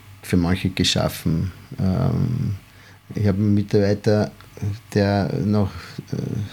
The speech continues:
sechzehn Jahren jetzt gesagt hat, jetzt ist der Zeitpunkt,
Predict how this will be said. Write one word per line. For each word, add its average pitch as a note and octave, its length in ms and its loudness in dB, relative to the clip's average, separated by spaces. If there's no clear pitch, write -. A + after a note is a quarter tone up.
sechzehn F2+ 500 0
Jahren F#2+ 300 2
jetzt G2 240 -4
gesagt F#2+ 260 -2
hat, G2 140 0
jetzt F#2 260 0
ist F#2+ 160 -2
der E2 100 -2
Zeitpunkt, E2+ 480 -2